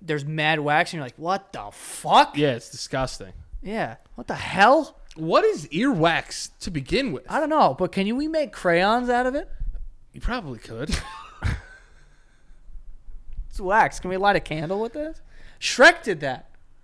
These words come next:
Speaker 2: He did.
Speaker 1: Remember he pulls
Speaker 2: He
Speaker 1: it and
Speaker 2: did.
Speaker 1: he lights it?
Speaker 2: The, also, there's a thing where you can light a candle and put it in your ear and, like, it pulls all the wax out of your ear.
Speaker 1: I s-, I've seen that.
Speaker 2: Yeah.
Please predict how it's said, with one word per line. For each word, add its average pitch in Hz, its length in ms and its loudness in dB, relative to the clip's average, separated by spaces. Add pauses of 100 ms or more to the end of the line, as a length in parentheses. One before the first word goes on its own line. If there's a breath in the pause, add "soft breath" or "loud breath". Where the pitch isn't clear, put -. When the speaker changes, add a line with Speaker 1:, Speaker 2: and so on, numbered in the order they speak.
(340)
Speaker 2:
He 139 120 -6
did. 147 240 0
Speaker 1:
Remember 208 260 0
he 254 80 2
pulls 240 320 0
Speaker 2:
He 233 60 0
Speaker 1:
it 220 40 0
and 220 60 -4
Speaker 2:
did. 156 240 2
Speaker 1:
he 208 120 -10
lights 196 320 -8
it? 240 180 -20
Speaker 2:
The, 139 160 -12
also, 254 340 0
there's 180 220 -2
a 170 40 -4
thing 185 260 -4
where 165 100 0
you 160 140 -4
can 175 140 -8
light 165 280 -4
a 143 60 -4
candle 196 720 -4 (1120)
and 135 140 -8
put 180 200 2
it 175 120 4
in 170 140 2
your 143 160 -2
ear 190 400 2 (220)
and, 139 220 -2
like, 131 380 -2
it 139 180 -2
pulls 165 320 0
all 170 140 0
the 139 100 2
wax 156 380 -2
out 131 160 0
of 123 60 -4
your 123 160 -6
ear. 120 300 -8
Speaker 1:
I 185 120 6
s-, - 340 0
I've 160 160 0
seen 202 300 -2
that. 127 320 -6
Speaker 2:
Yeah. 135 320 0